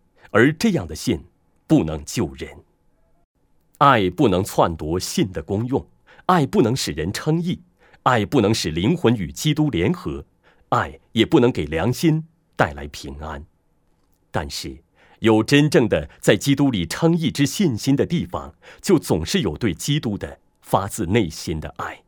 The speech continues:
路加福音七章四十七节说：“赦免多的，他的爱就多。”如果一个人对基督没有爱，我们可以肯定他不具有信心。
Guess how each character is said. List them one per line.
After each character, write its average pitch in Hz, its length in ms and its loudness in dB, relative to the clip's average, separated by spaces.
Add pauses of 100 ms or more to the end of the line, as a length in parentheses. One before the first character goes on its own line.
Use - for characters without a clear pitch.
(760)
路 104 140 -2
加 95 160 -2
福 92 160 -6
音 90 160 -2
七 92 180 -6
章 90 220 -2
四 - 160 -8
十 90 100 -10
七 87 220 -10
节 78 180 -12
说 71 300 -12 (340)
：“赦 139 320 2
免 87 240 0
多 135 240 2
的， - 220 -12 (340)
他 - 160 -2
的 - 120 -2
爱 82 340 -10 (180)
就 - 200 -4 (120)
多。” 73 280 -10 (960)
如 127 200 2
果 131 160 6
一 113 80 0
个 123 120 4
人 101 240 2
对 113 160 0
基 120 200 -2
督 120 160 0
没 107 180 2
有 92 160 0
爱， - 260 -8 (240)
我 131 80 8
们 156 100 6
可 156 100 0
以 180 80 2
肯 92 280 -4
定 107 260 2 (480)
他 120 160 -4
不 104 240 -4
具 107 240 -4
有 73 180 -12
信 - 360 -6
心。 76 260 -12